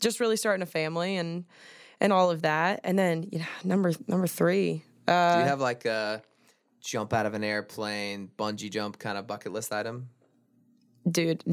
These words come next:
Speaker 1: definitely not either of those. <laughs>
Speaker 2: Are you afraid of heights?
Speaker 1: I, I'm not afraid of heights. I just wanna live. You know?
Speaker 2: I just like being
Speaker 1: I just
Speaker 2: alive
Speaker 1: like
Speaker 2: a
Speaker 1: being
Speaker 2: lot.
Speaker 1: here. I like being here. Um, okay, this is, like,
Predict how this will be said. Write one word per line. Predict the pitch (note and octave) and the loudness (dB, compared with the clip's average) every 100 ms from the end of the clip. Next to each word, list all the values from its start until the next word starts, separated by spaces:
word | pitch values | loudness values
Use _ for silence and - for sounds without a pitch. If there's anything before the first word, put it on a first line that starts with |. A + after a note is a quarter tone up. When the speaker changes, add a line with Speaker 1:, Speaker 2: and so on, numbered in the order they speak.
| D#3 | 0
Speaker 1:
definitely | E3+ - F3 | -2 -2 -6
not | F3 D#3 - | -2 -4 -4
either | E3 - | -6 -4
of | - | -4
those. | - - - | -4 -6 -4
<laughs> | - - | -6 -2
Speaker 2:
Are | A#2+ | -2
you | |
afraid | C3 C3+ | 0 0
of | C3 | 0
heights? | A#2+ C#3+ - - - - - - | -2 -4 -8 -12 -14 -16 -4 0
Speaker 1:
I, | C4 - - | 0 -2 0
I'm | A#3 B3+ | 2 2
not | A#3+ C#4+ E4+ | 4 4 4
afraid | - B3 | 2 0
of | G3 | 2
heights. | G3+ A3 | 0 2
I | - | 0
just | G3+ A#3+ | 0 -2
wanna | C4+ A#3 | -4 -6
live. | F3 D#3+ E3 A#3 - - - - - _ _ - | -6 -2 -2 -2 -8 -18 -20 -20 -20 _ _ 0
You | A#3+ | 2
know? | A#3+ C#4 | 4 2
Speaker 2:
I | |
just | E4 G#4+ | 0 -2
like | F3+ F3 F#3 | 0 0 0
being | G3 | 0
Speaker 1:
I | A3 | 2
just | C#4 C3 | 2 2
Speaker 2:
alive | C#3 | 2
Speaker 1:
like | - | 2
Speaker 2:
a | - | 2
Speaker 1:
being | - | 2
Speaker 2:
lot. | - - G#3+ | 4 2 0
Speaker 1:
here. | F3 F3+ A3+ D4 - | -2 0 0 0 0
I | A3+ | 0
like | B3 B3+ | 0 0
being | B3+ | 0
here. | A3 G#3 A#3+ - - - | 2 2 0 -6 -14 2
Um, | B3+ B3+ A3 - | 4 6 2 2
okay, | B3 A#3+ | 0 0
this | G3+ A#3 | 0 -2
is, | C#4 | -4
like, | C#4+ - | -4 -4